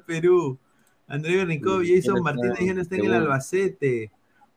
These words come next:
Speaker 1: A, a Carlos Elías, dejen su like, sí, gente, dejen su like. Estamos, mira, setenta y un likes, somos ciento diez personas en vivo. Muchísimas gracias, por favor, lleguemos a, aunque sea a los cien likes, muchachos, treinta likes más para llegar.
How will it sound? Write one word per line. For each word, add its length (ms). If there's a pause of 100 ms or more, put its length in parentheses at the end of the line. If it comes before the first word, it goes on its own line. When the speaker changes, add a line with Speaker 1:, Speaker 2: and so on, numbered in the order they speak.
(460)
Speaker 1:
A, 260
a 100
Carlos 300
Elías, 260
dejen 240
su 120
like, 320
sí, 340
gente, 320
dejen 240
su 120
like. 280
Estamos, 400
mira, 360
setenta 440
y 80
un 140
likes, 320
somos 380
ciento 400
diez 160
personas 540
en 120
vivo. 440 (420)
Muchísimas 580
gracias, 340
por 160
favor, 600
lleguemos 440
a, 80
aunque 180
sea 120
a 40
los 140
cien 300
likes, 320
muchachos, 380
treinta 360
likes 280
más 220
para 180
llegar. 400